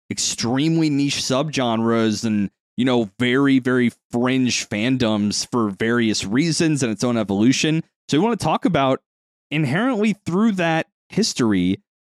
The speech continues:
you're going to get some things that are banned in certain areas of the world, or if not the world overall.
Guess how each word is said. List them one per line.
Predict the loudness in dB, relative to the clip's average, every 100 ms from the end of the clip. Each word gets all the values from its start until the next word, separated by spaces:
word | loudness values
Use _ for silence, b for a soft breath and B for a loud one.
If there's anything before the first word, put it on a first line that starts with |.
| -2
you're | 4 4
going | 4 2
to | 0
get | 0 0 0 _ _ _
some | -6 -2 0 0
things | -2 0 0 0
that | -2 0
are | 0 0 -4 -6
banned | -2 0 0 0 -2 _ _ _ -2
in | 2 2 2 -2 _ -8
certain | -4 0 0 0 -2 -2 -4
areas | -2 0 2 0
of | -2
the | -4
world, | 0 0 2 0
or | -4
if | -2
not | -2 0
the | 0
world | 2 2 4
overall. | 2 4 2 2 2 0